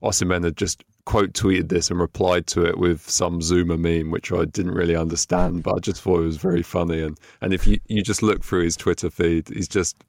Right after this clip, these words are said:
basically just trolling people. Uh, so it's a definite honourable from me. Um, just to,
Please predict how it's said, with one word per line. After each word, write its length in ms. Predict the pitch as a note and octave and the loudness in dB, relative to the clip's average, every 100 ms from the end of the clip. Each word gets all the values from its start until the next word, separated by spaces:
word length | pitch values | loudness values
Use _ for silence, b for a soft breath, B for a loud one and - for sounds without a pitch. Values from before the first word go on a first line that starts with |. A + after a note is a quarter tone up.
| - | -2
basically 480 | F2+ F2+ - F#2 D#2+ | 0 0 -2 -4 -4
just 200 | - - | -4 -6
trolling 540 | - F2 E2+ E2 D#2+ | -2 2 2 2 -2
people. 440 | E2+ E2 - - - b b - | -2 -2 -2 -10 -14 b b -8
Uh, 240 | E2 D#2+ | -6 -4
so 200 | D#2+ - E2+ | -4 -4 -2
it's 260 | E2 - | -2 -2
a 60 | A#2+ | -4
definite 440 | C3+ - F2+ D#2+ | -4 -4 -6 -6
honourable 440 | - F2 E2 D#2 D#2+ | -4 -4 -4 -4 -4
from 240 | - E2+ | -6 -6
me. 240 | D#2+ D#2 D2 _ _ - | -4 -6 -10 _ _ -6
Um, 420 | E2 E2 D#2 D#2+ - _ _ | -4 -2 -4 -8 -14 _ _
just 220 | - - | -10 -4
to, 240 | G2+ F2 | 0 0